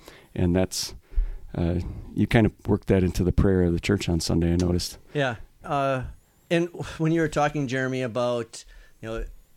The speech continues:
Speaker 2: priorities and coming to church, uh, the conversation that came to mind was, I remember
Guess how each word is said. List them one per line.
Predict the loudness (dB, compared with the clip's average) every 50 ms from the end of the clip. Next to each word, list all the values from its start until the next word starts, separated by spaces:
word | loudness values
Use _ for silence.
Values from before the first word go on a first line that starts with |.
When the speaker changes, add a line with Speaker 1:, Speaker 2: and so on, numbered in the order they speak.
| -20 -20 _ _ _ _ _ _ -20 -20 -20 -12
Speaker 2:
priorities | -6 -4 -2 -2 0 -2 -2 -2 -4 -4 -6 -8
and | -8 -8
coming | -6 -6 -6 -6 -8
to | -8
church, | -8 -4 -2 -2 -2 -2 -4 -6 -10 -10 -12 -14 _ _ _ _ -18
uh, | -14 -14 -12 -14 -14 -18 _ _ _ _ _ _ -14
the | -12 -10
conversation | -4 -2 -2 -2 -2 -2 -4 -2 -2 -2 -2 -4 -6
that | -8 -8
came | -8 -6 -6 -6
to | -4
mind | -4 -4 -2 -2 -2 -4
was, | -4 -6 -6 -6
I | -6
remember | -6 -4 -4 -4 -2 -2 -4 -4 -6